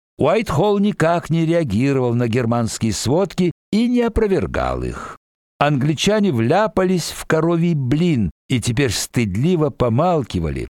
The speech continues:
не желая признаться, что это от них пахнет.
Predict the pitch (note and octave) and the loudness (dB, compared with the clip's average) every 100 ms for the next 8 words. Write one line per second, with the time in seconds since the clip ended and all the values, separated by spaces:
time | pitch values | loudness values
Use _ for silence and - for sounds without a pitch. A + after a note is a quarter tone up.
0 | _ - D#3 E3+ A3 A3 D#3+ A#2 C3 G#2 | _ 0 2 2 2 2 0 0 -2 0
1 | D3+ G3+ E3+ E3+ C3+ - A#2 C#3 C#3+ C#3 | 0 0 0 -2 0 -2 0 0 0 0
2 | A#2 - - G2+ - D#2+ C2+ - - _ | -2 -4 -6 -6 -2 -4 -4 -8 -14 _
3 | - D2+ - - | -6 -6 -8 -14